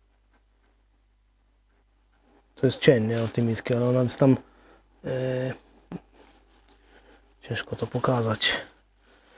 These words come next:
Nie jest tam, gdzie na filtrze ta kredka to jest cień, tylko tam niżej. No widać, że tam stoi to w wodzie, nie? Tak sięga,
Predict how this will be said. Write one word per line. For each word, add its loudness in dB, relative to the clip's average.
Nie 8
jest 6
tam, 8
gdzie 8
na 6
filtrze 4
ta 10
kredka 6
to 6
jest 4
cień, 6
tylko 4
tam 8
niżej. 8
No 6
widać, 8
że 0
tam 4
stoi 6
to 8
w 6
wodzie, 8
nie? 4
Tak 4
sięga, 8